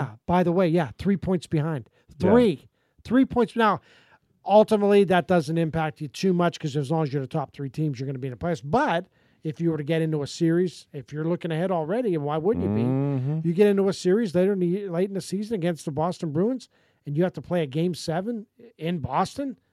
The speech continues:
Speaker 2: rather than Tampa Bay after the start that you've had. Yeah, sorry, it's gonna, it's gonna be, uh, something that you don't want. So, um,
Speaker 1: Tell you what else they can't do real quick is they can't win a faceoff.
Speaker 2: <laughs> They have trouble.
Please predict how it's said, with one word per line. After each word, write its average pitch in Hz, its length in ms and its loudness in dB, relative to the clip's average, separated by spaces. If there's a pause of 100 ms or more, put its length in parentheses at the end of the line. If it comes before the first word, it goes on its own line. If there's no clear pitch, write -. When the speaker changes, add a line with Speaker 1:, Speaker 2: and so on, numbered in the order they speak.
(120)
Speaker 2:
rather 165 200 0
than 160 160 -4
Tampa 180 320 -2
Bay 208 360 -2 (380)
after 165 260 -4
the 143 80 -6
start 185 320 0
that - 180 -12
you've 214 140 -2
had. 233 300 -4 (520)
Yeah, 247 300 -4
sorry, 208 340 0
it's - 140 -8
gonna, 151 200 -4
it's 143 140 -8
gonna 139 220 -6
be, 135 280 -6
uh, 127 220 -10
something 143 380 -8
that 131 80 -10
you 139 120 -6
don't 123 200 -8
want. 156 280 -8
So, 117 260 -14 (460)
um, 117 180 -16
Speaker 1:
Tell 151 140 0
you 120 60 6
what 110 140 8
else - 180 4
they 101 80 -4
can't 92 260 -2
do 90 140 -2
real 87 140 -2
quick 92 180 -4
is 90 60 -4
they 98 80 -2
can't 95 200 -6
win 85 120 -4
a 76 40 -6
faceoff. 73 440 -6 (500)
Speaker 2:
<laughs> - 320 -8
They 151 200 -8
have 131 160 -10
trouble. 135 460 -10